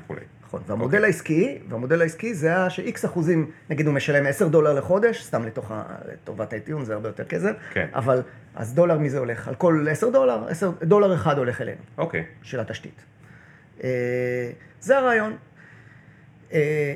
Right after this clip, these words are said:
Speaker 2: הגעתי שם, הבנתי שמה שאני צריך לעשות דבר ראשון, זה לשנות את עצמי, כי בעצם זה לא, אני לא, אני,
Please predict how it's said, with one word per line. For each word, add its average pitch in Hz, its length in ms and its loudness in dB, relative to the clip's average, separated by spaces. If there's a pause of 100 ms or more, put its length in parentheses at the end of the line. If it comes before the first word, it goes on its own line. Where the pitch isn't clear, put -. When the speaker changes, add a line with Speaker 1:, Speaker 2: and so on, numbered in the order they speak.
(100)
Speaker 2:
הגעתי 214 300 4
שם, 214 160 6
הבנתי 180 300 6
שמה 147 460 4
שאני 185 160 2
צריך 151 160 -4
לעשות 165 160 0
דבר 147 200 2
ראשון, 180 480 2 (200)
זה 123 320 -2 (380)
לשנות 113 300 -4
את 110 60 -12
עצמי, 113 300 -8
כי 107 360 -10
בעצם 156 340 -2
זה 120 160 -2
לא, 160 360 2
אני 131 160 -4
לא, 185 520 2 (100)
אני, 131 120 0